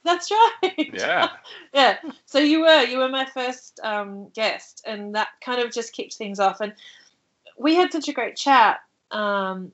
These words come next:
Speaker 1: that really kind of, uh, gave me, I guess, the, the motivation and the encouragement to, to, to keep going. And to date, I've spoken to nineteen people in seventeen different countries.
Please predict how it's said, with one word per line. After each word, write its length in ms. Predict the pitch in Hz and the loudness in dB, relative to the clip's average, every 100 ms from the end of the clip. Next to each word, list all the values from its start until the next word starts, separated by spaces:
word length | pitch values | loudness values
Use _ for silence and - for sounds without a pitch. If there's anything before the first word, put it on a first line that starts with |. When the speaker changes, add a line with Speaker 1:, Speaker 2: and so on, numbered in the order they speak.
| - | -6
Speaker 1:
that 200 | 208 208 | -6 -2
really 720 | 202 208 214 208 202 196 - _ _ _ _ _ _ _ | -2 -2 -4 -6 -6 -8 -10 _ _ _ _ _ _ _
kind 280 | - 208 202 | -6 -4 -2
of, 280 | 196 180 - - - - _ | -2 -4 -10 -20 -20 -20 _
uh, 240 | 196 185 175 | -10 -8 -2
gave 260 | 190 196 | 2 2
me, 160 | 190 180 | 0 -4
I 60 | |
guess, 320 | 170 170 165 - | -4 -6 -6 -10
the, 420 | 165 165 160 156 _ _ _ _ _ _ _ _ _ _ _ _ _ - - _ _ _ | -8 -6 -6 -8 _ _ _ _ _ _ _ _ _ _ _ _ _ -18 -18 _ _ _
the 60 | 226 | -2
motivation 680 | 208 190 185 180 - 180 180 | 2 2 2 0 0 -4 -8
and 200 | 175 175 | -12 -12
the 140 | 175 165 | -10 -10
encouragement 600 | 180 254 240 185 170 - _ | 2 4 4 2 -8 -14 _
to, 260 | - 175 - | -8 -8 -12
to, 300 | - - 160 | -14 -12 -12
to 200 | - 185 | -14 -14
keep 300 | - 180 - | -12 -14 -10
going. 380 | 170 170 160 - | -8 -8 -12 -12
And 400 | 185 185 185 185 | -10 -8 -10 -8
to 400 | - - - 190 | -8 -8 -10 -6
date, 400 | 190 160 - - 190 | -4 -2 -4 -8 -10
I've 120 | 185 | -10
spoken 600 | - 180 180 190 185 180 - | -4 -4 -4 -12 -10 -12 -10
to 160 | 202 180 | -8 -8
nineteen 960 | 180 175 180 175 202 208 - 190 180 | -8 -10 -6 -2 -2 -4 -6 -6 -6
people 320 | 180 175 175 165 | -8 -12 -10 -12
in 160 | 165 | -10
seventeen 460 | - 165 170 175 175 | -10 -10 -10 -14 -14
different 340 | 170 - - | -18 -20 -20
countries. 580 | - - - - - - | -20 -18 -18 -20 -20 -20